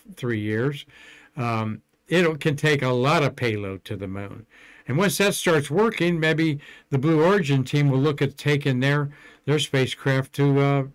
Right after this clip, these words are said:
uh, asteroids, uh, or they all wanna go to Mars. So,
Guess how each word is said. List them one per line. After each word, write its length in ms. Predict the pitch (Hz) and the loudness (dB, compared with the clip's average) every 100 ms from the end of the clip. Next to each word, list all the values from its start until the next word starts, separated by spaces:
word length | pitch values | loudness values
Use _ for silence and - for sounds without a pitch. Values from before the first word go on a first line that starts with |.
| - | -8
uh, 260 | 139 135 123 | -4 -4 -2
asteroids, 840 | 170 185 - 131 107 95 92 - - - _ - | -2 -2 -2 -2 -2 -6 -12 -14 -16 -20 _ -10
uh, 280 | 104 101 98 139 | -8 -8 -10 -6
or 320 | 123 127 123 - - | -4 -4 -6 -16 -10
they 200 | 127 143 | -4 -2
all 420 | 165 175 127 123 | 2 2 4 0
wanna 240 | 117 117 110 | -2 -4 -2
go 220 | 113 110 | -2 -2
to 60 | 113 | -4
Mars. 480 | 101 90 92 98 | -6 -8 -14 -18
So, 360 | - 110 101 | -10 -8 -8